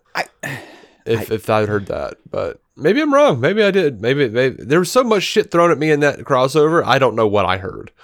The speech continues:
Speaker 1: There was a lot, but I, I could have sworn I heard that part as part of his, uh, uh, prognosticating, I guess. Um, yeah, I,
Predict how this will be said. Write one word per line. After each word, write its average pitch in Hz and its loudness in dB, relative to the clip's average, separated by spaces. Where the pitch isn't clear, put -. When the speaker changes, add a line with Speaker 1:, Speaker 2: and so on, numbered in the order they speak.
Speaker 1:
There 123 2
was 135 2
a 127 0
lot, 92 0
but 101 -4
I, 98 0
I 95 -4
could - -12
have 95 -8
sworn 127 -6
I 120 -2
heard 113 -4
that 101 -4
part 98 -2
as 92 -4
part 98 -4
of 92 -4
his, 90 -10
uh, 85 -6
uh, 73 -8
prognosticating, 85 -8
I 69 -16
guess. 76 -18
Um, 104 -4
yeah, 196 -2
I, 120 -2